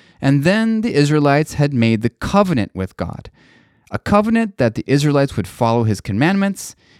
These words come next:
and in turn, God would make the Israelites into his special people. And then Moses headed back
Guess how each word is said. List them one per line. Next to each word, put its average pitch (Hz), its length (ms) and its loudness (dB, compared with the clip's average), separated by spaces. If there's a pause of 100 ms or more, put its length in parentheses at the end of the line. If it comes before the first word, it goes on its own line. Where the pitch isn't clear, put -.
and 107 160 -2
in 98 140 -2
turn, 190 500 0 (160)
God 147 320 2
would 165 220 -4
make 120 300 0
the - 140 -6
Israelites 104 720 -2
into 104 280 -2
his 123 260 0
special - 480 -4
people. - 440 -8 (840)
And 135 180 2
then 285 220 4
Moses 220 340 2
headed 117 300 0
back 117 240 -2